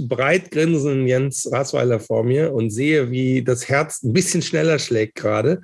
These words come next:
Äh, ich darf die Anekdote erzählen, da ist mir nochmal klar geworden, Jens, äh, was du für ein Musikus bist, nämlich, ähm, die Tatsache, als wir, ähm, bei einer Vorstandssitzung in Berlin waren, abends bei einem Essen waren vor zwei Jahren ungefähr oder eineinhalb,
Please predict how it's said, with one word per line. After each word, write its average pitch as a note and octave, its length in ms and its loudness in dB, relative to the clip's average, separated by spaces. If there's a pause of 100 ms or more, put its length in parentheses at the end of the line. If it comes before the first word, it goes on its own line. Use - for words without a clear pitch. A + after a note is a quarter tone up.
(140)
Äh, C#3 140 0
ich C3 100 -4
darf D#3 240 0
die D#3+ 120 0
Anekdote D3 580 0
erzählen, D3+ 460 0
da D3 60 0
ist C#3 140 -2
mir D3+ 80 2
nochmal C3+ 240 0
klar C#3 300 0
geworden, C#3 420 0
Jens, C3+ 360 0
äh, C3 200 0
was C3 200 0
du D3+ 140 0
für C3 300 -2
ein C3 340 0 (360)
Musikus D#3 640 0
bist, D3 340 -2
nämlich, C#3 560 0 (320)
ähm, C#3 640 0
die C3+ 140 2
Tatsache, C3+ 920 0 (180)
als C3 300 0
wir, D3 480 0
ähm, C3+ 480 0 (160)
bei C#3+ 100 0
einer C3+ 180 2
Vorstandssitzung C#3 760 0
in B2+ 100 2
Berlin B2+ 400 2
waren, C#3 280 0
abends C3 380 0
bei C#3 160 0
einem C3 220 2
Essen D#3 340 0
waren C#3+ 280 0
vor C#3 180 -2
zwei C3 280 0
Jahren C#3 280 0
ungefähr C#3 440 0
oder A#2+ 160 0
eineinhalb, B2+ 580 0